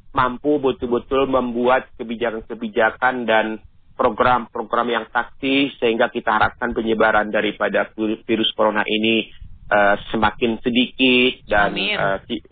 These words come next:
Speaker 1: ya, dan kemudian
Speaker 2: Mhm.
Speaker 1: juga cepat berlalu supaya ekonomi kita bisa normal kembali dan kehidupan kita juga bisa seperti biasa.
Speaker 2: Iya, semoga
Speaker 1: Gitu,
Speaker 2: tidak
Speaker 1: Mbak.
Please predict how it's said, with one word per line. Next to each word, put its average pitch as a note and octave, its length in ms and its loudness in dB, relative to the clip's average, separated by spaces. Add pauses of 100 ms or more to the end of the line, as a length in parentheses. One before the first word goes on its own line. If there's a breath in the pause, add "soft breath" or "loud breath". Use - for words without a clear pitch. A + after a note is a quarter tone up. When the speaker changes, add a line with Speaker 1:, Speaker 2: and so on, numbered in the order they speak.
(120)
Speaker 1:
ya, A#2+ 380 2
dan A2+ 160 -2
kemudian A2 480 -2
Speaker 2:
Mhm. - 20 -14
Speaker 1:
juga A2 380 0 (220)
cepat - 320 -2
berlalu A2+ 640 2
supaya A2+ 320 -2
ekonomi G#2+ 400 -6
kita A2 240 -4
bisa G#2 320 -4
normal G2 340 -4
kembali G2 380 -2
dan G#2 160 0
kehidupan G#2 320 -2
kita G2+ 240 -2
juga F2+ 260 0
bisa F#2+ 320 -2
seperti F2+ 380 -10
biasa. E2 560 -6
Speaker 2:
Iya, D#3+ 320 -8
semoga F3+ 240 -6
Speaker 1:
Gitu, F#3 80 -4
Speaker 2:
tidak F3+ 120 0
Speaker 1:
Mbak. F3+ 60 -2